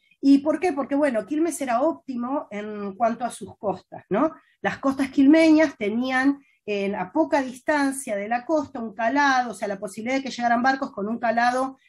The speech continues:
este, de, de cierta importancia. Entonces, esto les permitía llegar con mercaderías, esclavos y todo tipo de mercadería de contrabando, por supuesto. Y, mm,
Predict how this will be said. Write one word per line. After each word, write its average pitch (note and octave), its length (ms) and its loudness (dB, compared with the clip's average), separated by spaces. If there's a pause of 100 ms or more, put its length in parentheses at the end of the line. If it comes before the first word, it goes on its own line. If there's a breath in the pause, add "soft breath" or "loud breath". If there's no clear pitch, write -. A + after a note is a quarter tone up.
(160 soft breath)
este, F#3 560 -6
de, F3+ 160 -4
de F#3 180 -2
cierta B3+ 480 -4
importancia. D4 1040 0 (380)
Entonces, D4+ 760 0
esto C4 260 -8
les C4+ 160 -4
permitía A#3+ 580 -2
llegar A3 360 -2
con A#3 460 2
mercaderías, F#3 840 -6 (240)
esclavos D#4 720 -4
y D#3+ 140 -12
todo G#3+ 180 -6
tipo F#3+ 200 -8
de F3+ 80 -2
mercadería E3+ 460 -2
de - 40 -14
contrabando, E3+ 560 -2
por - 140 -20
supuesto. - 520 -8 (920)
Y, B3 400 -4
mm, G#3+ 260 -6